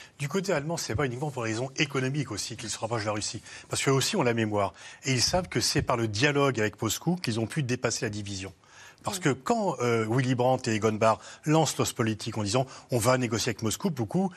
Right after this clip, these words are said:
Speaker 1: crient à la trahison. « Ah, vous allez empêcher,
Speaker 2: Ouais.
Speaker 1: vous reconnaissez la division, jamais on aura. » Et en fait, les sociodémocrates qui sont aujourd'hui au pouvoir se disent que c'est con-, contraire, par le biais de la négociation, qu'ils ont pu dépasser la division.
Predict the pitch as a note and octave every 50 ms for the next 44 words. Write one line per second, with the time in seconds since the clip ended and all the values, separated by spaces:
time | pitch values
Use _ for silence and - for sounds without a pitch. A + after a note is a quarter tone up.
0 | - - - - - F3 C3+ G#2 - - - - C#3+ D#3+ D#3+ C#3 D3+ C#3 - -
1 | - - - C3+ E3 F3 E3 B2 G#2+ A#2 A2 B2+ C#3 B2+ C3 - A#2 - - -
2 | D3 D#3+ G3 A3+ A3+ - - - C3 C#3+ C#3 - - C3+ B2 A#2 - - - B2
3 | A2 G#2+ G2+ G#2+ A2 G#2 A2+ C#3+ E3 F3 E3 - - - - G#2+ A#2+ A#2 B2+ C#3+
4 | D#3+ C#3+ B2 A#2 A2+ A2 C#3+ D3 - - - - - - - - B2 A#2+ A#2+ A2+
5 | - - G#3+ - - - A#2+ A2 - - A2+ - - B2 A2+ A2+ D3+ F3 - -
6 | A3 E3+ - - A2 - - A#2+ G#2+ F#2 G2+ G2+ F#2 G2+ F#2+ - - G#2 A#2 D#3+
7 | G3+ G#3 - - - - - - - A2 D#3+ F#3 F3+ - C3+ - - B2+ - -
8 | - D3 C#3+ - - _ _ _ - E3+ D#3 - - - D#3+ D#3+ D3 - - D3+
9 | B2+ A2+ - - G3+ G3+ F3+ D3+ E3 E3 C#3 B2+ B2+ A#2+ A#2+ G#2+ B2 A2+ - -
10 | G#3 G#3+ - - - - _ - D3+ C3 D3 D3 D3+ C#3+ - A#3 A3+ D#3 B2 A2+
11 | - G2+ - - G#2 G2 G2 F#2+ G2+